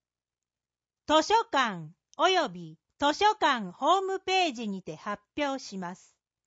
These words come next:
電話での抽選結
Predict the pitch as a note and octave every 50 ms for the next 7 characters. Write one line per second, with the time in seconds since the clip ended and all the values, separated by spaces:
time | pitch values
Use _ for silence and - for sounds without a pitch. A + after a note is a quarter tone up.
0 | _ _ _ _ _ _ _ _ _ _ _ _ _ _ _ _ _ _ _ _
1 | _ _ _ - F3+ D4 E4 F#4+ G#4 G#4 G4+ G4+ G4+ G4+ F#4 F#4+ F4+ D4+ B3+ A3+
2 | - - C4 D4 E4+ D#4+ - F4 E4 E4 D#4+ D4+ - D#4 D#4 D#4